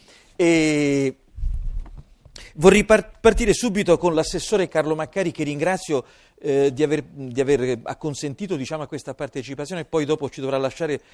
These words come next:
per andare, per prendere parte ad un'altra iniziativa sempre all'interno di,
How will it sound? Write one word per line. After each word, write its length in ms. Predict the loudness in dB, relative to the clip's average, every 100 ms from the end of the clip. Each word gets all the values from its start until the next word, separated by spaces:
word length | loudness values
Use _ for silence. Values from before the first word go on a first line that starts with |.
| _ _ _
per 160 | -2
andare, 460 | 0 2 4 4 0
per 360 | -4 -12 -10 -6
prendere 300 | -4 -4 -2
parte 300 | -2 -2 -4
ad 60 |
un'altra 280 | -4 -6 -6
iniziativa 440 | -10 -8 -8 -6 -6
sempre 300 | -8 -8 -8
all'interno 580 | -8 -8 -8 -6 -8
di, 200 | -8 -12